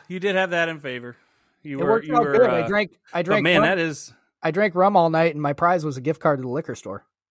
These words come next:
Speaker 2: So there you go.
Speaker 1: Wow.
Speaker 2: So I could
Speaker 1: Well,
Speaker 2: replace
Speaker 1: there
Speaker 2: rum.
Speaker 1: you go. <laughs> You registered a replacement. That's awesome.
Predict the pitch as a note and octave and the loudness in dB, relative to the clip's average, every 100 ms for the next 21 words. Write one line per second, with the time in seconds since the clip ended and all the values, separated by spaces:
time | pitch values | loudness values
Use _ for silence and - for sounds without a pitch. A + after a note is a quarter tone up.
0 | _ _ - D3+ F#3+ G3+ A#3+ - - _ | _ _ -6 -2 0 2 2 0 -6 _
1 | _ _ _ _ _ _ _ D#3+ C#3+ G#3+ | _ _ _ _ _ _ _ -6 -2 0
2 | D3+ G#2+ _ _ - D3+ F#3 D#3+ G#3 C#4 | -2 -6 _ _ -6 -4 -2 -2 0 0
3 | A3 C4 G3+ E3 - A3+ B3 E3+ - _ | 0 0 0 -2 -2 -2 0 -2 -6 _
4 | _ _ _ _ _ _ _ _ _ C#3 | _ _ _ _ _ _ _ _ _ -14
5 | - - B3 B3+ B3 F#3 A3 F3+ F#3 - | -12 -4 -4 -2 -4 0 0 -2 -10 -12
6 | F#3 D3 D3 E3 E3+ F3+ D3 C#3+ C#3+ D3+ | -8 -8 -10 -10 -10 -10 -12 -12 -12 -12
7 | C3+ C3 C3+ B2 A2+ | -12 -12 -14 -18 -20